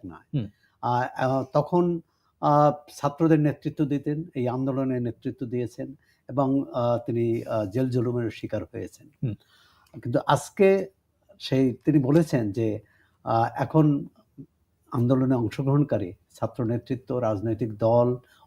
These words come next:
Speaker 1: অন্য-, ও-, অন্যান্য পেশাজীবী সংগঠন, যার যার এজেন্ডা, এজেন্ডা আলাদা হয়ে গেছে।
Speaker 2: ঠিক।
Speaker 1: অর্থাৎ তখন ছিল স্বৈরাচারের পতন।
Speaker 2: পতন, হুম।
Speaker 1: তাই পতন হওয়ার পরে নি-, আন্দোলনকে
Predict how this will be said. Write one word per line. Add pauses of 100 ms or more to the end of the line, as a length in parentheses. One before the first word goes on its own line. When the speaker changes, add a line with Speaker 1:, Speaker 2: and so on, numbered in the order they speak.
Speaker 1:
অন্য-,
ও-,
অন্যান্য
পেশাজীবী
সংগঠন, (680)
যার
যার
এজেন্ডা,
এজেন্ডা (140)
আলাদা
হয়ে
গেছে। (200)
Speaker 2:
ঠিক। (160)
Speaker 1:
অর্থাৎ
তখন
ছিল
স্বৈরাচারের (520)
পতন।
Speaker 2:
পতন, (240)
হুম।
Speaker 1:
তাই
পতন
হওয়ার
পরে (580)
নি-, (1900)
আন্দোলনকে